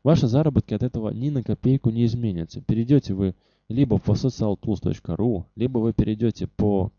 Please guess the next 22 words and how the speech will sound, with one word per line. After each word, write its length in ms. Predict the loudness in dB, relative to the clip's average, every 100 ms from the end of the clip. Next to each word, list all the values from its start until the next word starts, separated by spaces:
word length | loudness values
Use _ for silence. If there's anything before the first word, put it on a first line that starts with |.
| _ _
какой-либо 600 | -8 0 0 2 -2 -2
реферальной 560 | -4 -4 -2 -2 -4 -8
ссылке 400 | -2 -2 -2 -6
чужой, 400 | -4 -2 -4 -6 _ _ _ _ _
ваши 400 | -2 2 2 0
заработки, 480 | -2 -2 -4 -6 -8
еще 200 | -6 -4
раз 100 | -4
повторю, 380 | -6 -8 -6 -8
не 280 | -8 -6 -4
изменятся 640 | -2 -2 -4 -6 -8 -14 -14 _
ни 160 | -10 -6
на 120 | -6
копейку. 500 | -6 -4 -4 -4 -8
Но 360 | -4 0 2 0 _ _ -20 -6
если 340 | 0 0 2
вы 120 | 0
станете 340 | 0 -2 -4 -6
чьим-то 320 | -4 -4 -2
рефералом, 500 | -2 -2 -2 -2 0
ваш 240 | 0 0 0
реферал 500 | -4 -4 -6 -8